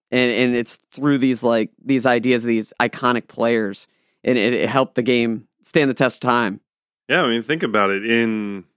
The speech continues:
Speaker 2: a couple of months here, I know we're in, we're in March right now, but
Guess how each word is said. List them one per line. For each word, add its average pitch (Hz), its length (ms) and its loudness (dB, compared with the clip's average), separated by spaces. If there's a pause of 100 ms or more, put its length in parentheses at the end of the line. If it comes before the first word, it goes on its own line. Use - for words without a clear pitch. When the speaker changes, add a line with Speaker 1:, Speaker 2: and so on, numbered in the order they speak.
(120)
Speaker 2:
a - 80 -12
couple 135 320 0
of 135 60 2
months 131 300 0
here, 92 420 -4
I 98 60 -12
know 101 220 -2
we're 98 180 -2
in, 90 220 -8 (180)
we're 101 140 -2
in 92 100 -2
March 98 340 0
right 101 200 2
now, 101 340 0
but 90 340 0